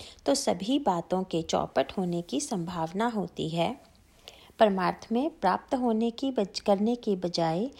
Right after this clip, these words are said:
जो प्राप्त किया है उसे दृढ़ रखना अधिक दुष्कर होता है। जो समझता है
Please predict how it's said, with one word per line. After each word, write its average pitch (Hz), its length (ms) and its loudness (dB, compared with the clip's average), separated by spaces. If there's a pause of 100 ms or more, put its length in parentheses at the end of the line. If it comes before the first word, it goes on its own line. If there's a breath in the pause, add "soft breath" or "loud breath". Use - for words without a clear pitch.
(280 loud breath)
जो 285 240 6
प्राप्त 196 500 2 (100)
किया 180 260 2
है - 260 -2 (100)
उसे 311 320 2
दृढ़ 214 260 4
रखना 196 440 -2 (100)
अधिक 240 340 -2
दुष्कर 175 360 -2
होता 160 360 -4
है। 156 220 -10 (560 loud breath)
जो 202 120 2
समझता 180 560 0
है 220 280 2